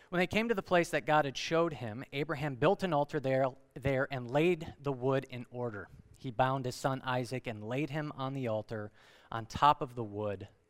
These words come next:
Then Abraham reached out his hand and took the knife to kill his son.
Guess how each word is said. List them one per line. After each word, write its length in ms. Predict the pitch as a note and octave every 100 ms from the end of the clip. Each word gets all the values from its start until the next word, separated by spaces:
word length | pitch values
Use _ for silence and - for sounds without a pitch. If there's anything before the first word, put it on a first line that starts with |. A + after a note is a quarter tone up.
| -
Then 200 | C#3 E3
Abraham 600 | D3+ C#3+ C3+ B2 B2 A#2+ G#2+
reached 340 | C#3 E3 -
out 200 | C#3+ C3+
his 140 | C#3
hand 380 | - G#2+ G#2 G#2+ - - _
and 180 | A#2+ G#2+
took 280 | - C#3 -
the 100 | C#3
knife 480 | B2+ B2 G#2+ G2+ -
to 100 | A2
kill 440 | - - A#2 A#2+
his 200 | G#2 A2
son. 340 | - G2 E2+